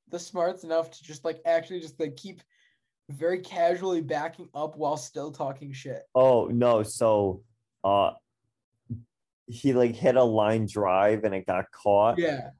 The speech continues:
Speaker 2: And Stroman was like, "Yeah," like, right in front of him.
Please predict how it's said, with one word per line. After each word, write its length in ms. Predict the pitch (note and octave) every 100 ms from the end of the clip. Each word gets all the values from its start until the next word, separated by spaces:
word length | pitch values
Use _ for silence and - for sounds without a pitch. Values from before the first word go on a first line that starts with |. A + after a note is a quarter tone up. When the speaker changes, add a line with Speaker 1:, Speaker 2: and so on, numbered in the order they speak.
| _ -
Speaker 2:
And 480 | A2+ G#2+ G2+ F#2+ F#2 _ _ _
Stroman 600 | - - B2 A#2 B2 B2+
was 200 | A#2 A2+
like, 180 | G#2+ F#2+
"Yeah," 540 | G2+ D#3 E3+ D3 G#2 E2+
like, 240 | D#2 G2+ G2
right 240 | G#2+ A2+
in 140 | A2 G#2+
front 300 | - G#2 G#2+
of 120 | A2
him. 320 | A#2+ B2 B2+